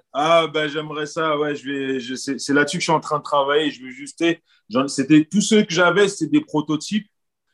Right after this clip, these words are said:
Je cherche juste le, le... le... la bonne qualité de, de crewneck et de hoodie et tout ça pour pouvoir en faire, euh... en faire vraiment, euh, plusieurs, quoi.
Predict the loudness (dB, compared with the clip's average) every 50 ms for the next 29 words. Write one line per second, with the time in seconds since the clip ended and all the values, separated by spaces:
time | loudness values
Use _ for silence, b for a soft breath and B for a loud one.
0 | _ _ _ _ _ _ -16 -10 -6 -4 -4 -4 -4 -4 -4 -4 -4 -4 -2 2
1 | 4 6 6 4 4 0 0 0 0 -2 -2 -2 -4 -4 -4 -4 -4 -4 -4 -2
2 | -2 -2 0 2 2 2 2 2 0 0 0 0 0 -2 -4 -2 -2 -2 0 0
3 | -2 -2 -2 -2 -2 -2 -4 -4 -6 -10 -12 -20 -20 -16 -12 -4 -2 0 2 2
4 | 2 0 0 -2 -4 -4 -4 -6 -6 -4 -4 -6 -6 -2 0 2 4 4 2 0
5 | -4 -10 -8 0 2 2 2 2 -2 -14 -14 -12 -6 0 2 2 2 2 -2 -2
6 | -2 -2 0 0 0 -2 -2 -4 -6 -8 _ _ _ _ _ _ _ _ _ -10
7 | -10 -8 -2 0 2 4 4 4 4 4 4 4 6 6 4 4 2 2 -2 -4
8 | -8 _ _ -12 -8 -2 0 0 -2 -2 -6 -20 -20